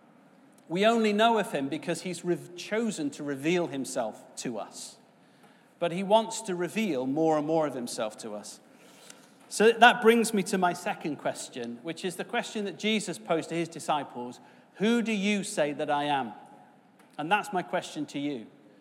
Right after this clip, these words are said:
Who do you say that he is? That's what the word says about him, that he's fair, he's compassionate, he's a healer, he's loving, he forgives, sometimes he doesn't forgive,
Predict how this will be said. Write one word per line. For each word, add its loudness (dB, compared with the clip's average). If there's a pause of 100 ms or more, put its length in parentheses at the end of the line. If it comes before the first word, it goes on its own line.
(320)
Who 2
do 0
you 0
say -4 (280)
that -8
he -8
is? -16
That's 2
what 2
the -2
word 6
says 0
about -4
him, -6 (1080)
that -2
he's -2
fair, 4
he's -2
compassionate, -6
he's -6
a -4
healer, -2
he's -6
loving, 0 (800)
he -4
forgives, 2 (300)
sometimes 0
he -4
doesn't 2
forgive, -2